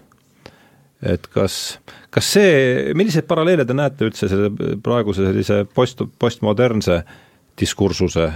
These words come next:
ja, ja tolleaegse, kas siin, noh, mulle tundub, et siin on need paralleelid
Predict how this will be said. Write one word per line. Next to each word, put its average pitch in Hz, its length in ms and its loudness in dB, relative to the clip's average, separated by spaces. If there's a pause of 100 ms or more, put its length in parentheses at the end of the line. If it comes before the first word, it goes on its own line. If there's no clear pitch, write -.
(100)
ja, 87 220 0
ja 90 180 0
tolleaegse, 90 600 -2 (400)
kas - 180 -8
siin, 104 220 0 (260)
noh, - 140 -6 (420)
mulle 107 180 0
tundub, 104 260 2
et 95 120 -4
siin 104 160 0
on 92 80 0
need 92 160 -2
paralleelid 101 560 2